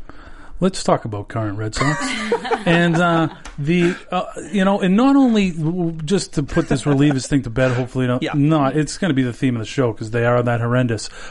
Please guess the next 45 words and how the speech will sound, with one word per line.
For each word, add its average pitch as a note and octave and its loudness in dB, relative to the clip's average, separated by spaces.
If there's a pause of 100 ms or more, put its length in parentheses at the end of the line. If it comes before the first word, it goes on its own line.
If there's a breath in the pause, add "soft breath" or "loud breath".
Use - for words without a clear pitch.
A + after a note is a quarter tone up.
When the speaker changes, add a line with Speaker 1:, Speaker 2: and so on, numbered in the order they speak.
(120 loud breath)
Speaker 1:
But D3 4 (260 loud breath)
not A3 2
only, G3 2
um, C3+ 2 (420 soft breath)
is C#3+ 2
it D3 2
an C#3+ 2
up D3+ 0
and C3+ 0
down C3+ 2
in B2 -2
a A#2 -4
career, B2 -4
you A2+ -4
know, A#2 -2
for B2 -4
relievers, A2+ -2
but B2 0 (260 loud breath)
n-, D3+ -2
also D#3+ 2
during F#3 -2
the F3 0
season, D3 -2
you A#2 -2
know, C3+ 6
unless D3+ 2
you're D3+ 2
the C#3 2
Arolduses C3+ 0
or B2 2
the A#2+ -2
Kimbrels C#3 0
of B2 -4
the B2 -2
world, B2+ 0 (280 loud breath)
you're D#3+ 4
gonna F3 -2
have E3 0
ups D3+ -2
and C#3+ 2
downs C#3 2
during C3+ 2
the A#2+ -6
season. A2 -2
So, B2 -2